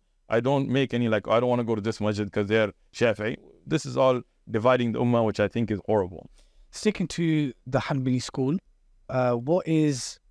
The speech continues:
Speaker 2: the position you adopt or your understanding of the one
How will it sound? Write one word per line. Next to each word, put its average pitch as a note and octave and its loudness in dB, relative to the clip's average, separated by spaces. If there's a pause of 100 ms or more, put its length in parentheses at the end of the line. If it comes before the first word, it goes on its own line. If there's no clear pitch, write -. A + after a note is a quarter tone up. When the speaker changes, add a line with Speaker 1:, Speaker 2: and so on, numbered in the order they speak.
Speaker 2:
the - -10
position C3+ -2
you C#3 2
adopt B2 -4 (960)
or C#3+ 0
your C#3+ 4
understanding C#3 0
of B2 -6
the B2+ -4
one D3 0